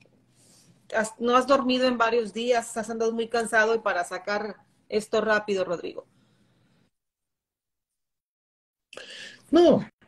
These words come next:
Speaker 2: eh, el comando, el comando Toresh tiene aquí en la Tierra varias gente en misión, varias personas que trabajan o trabajaron para el comando pleiadiano, de Aldebarán, de Híades.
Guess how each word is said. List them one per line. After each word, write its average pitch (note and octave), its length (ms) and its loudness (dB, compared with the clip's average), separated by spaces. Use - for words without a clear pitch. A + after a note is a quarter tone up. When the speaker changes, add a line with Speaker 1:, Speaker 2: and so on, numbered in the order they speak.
Speaker 2:
eh, C#3 680 4
el A#2+ 120 -10
comando, G3 580 -2
el D#3 100 -6
comando G3+ 400 -2
Toresh D#3 680 -2
tiene D#3+ 260 -6
aquí D#3+ 200 -10
en D#3 80 -6
la C#3 100 -4
Tierra D3 240 -4
varias E3 300 -4
gente E3 240 -6
en B2+ 80 -6
misión, A#2 440 -8
varias C3+ 300 -2
personas C3+ 480 -6
que - 220 -6
trabajan D#3+ 580 -2
o A2+ 100 -8
trabajaron C3+ 540 -4
para C#3 120 -2
el - 60 -14
comando A#2 360 -4
pleiadiano, D3+ 680 0
de B2 100 0
Aldebarán, A#2+ 600 0
de C3 80 -2
Híades. D#3 680 4